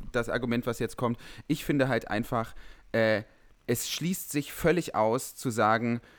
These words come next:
wir wollen irgendwie eine materielle, vielleicht marxistische Analyse von Arbeit machen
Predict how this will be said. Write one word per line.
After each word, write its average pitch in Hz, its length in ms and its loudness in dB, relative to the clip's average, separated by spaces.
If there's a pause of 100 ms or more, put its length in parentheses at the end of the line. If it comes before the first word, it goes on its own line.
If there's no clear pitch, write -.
(120)
wir 117 200 2
wollen 123 240 4
irgendwie 117 540 0
eine 113 240 4
materielle, 131 880 2
vielleicht 117 420 0
marxistische 123 720 -2
Analyse 117 520 2
von 123 200 -2
Arbeit 127 480 2
machen 127 460 0